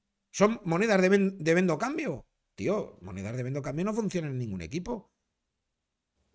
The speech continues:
Que, pero vamos, que no lo digo yo por querer llevar razón, es que pensarlo. Si el, el único problema que tiene el Atleti en el mercado son los cuatro o cinco contratos altísimos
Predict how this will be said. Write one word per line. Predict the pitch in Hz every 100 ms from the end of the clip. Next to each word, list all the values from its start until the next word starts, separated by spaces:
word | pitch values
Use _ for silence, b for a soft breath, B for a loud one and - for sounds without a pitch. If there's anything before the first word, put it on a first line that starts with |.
| _ _ _ _ _ _ _ _
Que, | 156
pero | 131 123
vamos, | 175 254 -
que | 127
no | 156
lo | 214
digo | 208 151
yo | 151
por | 143 135
querer | 135 131
llevar | 123 117
razón, | 90 196 220
es | -
que | 190 - _ - _ 131 -
pensarlo. | 120 101 151 302 196 - _ _ _ _ _ _ _
Si | -
el, | 151 135
el | 143 139
único | 254 233
problema | 196 185 165
que | 147
tiene | 139 143
el | 131
Atleti | 127 131
en | 123
el | 117
mercado | 113 - 123 -
son | 160 180
los | -
cuatro | - 151 185 120
o |
cinco | 165 170
contratos | 180 175 202 156
altísimos | 190 190 196 208 240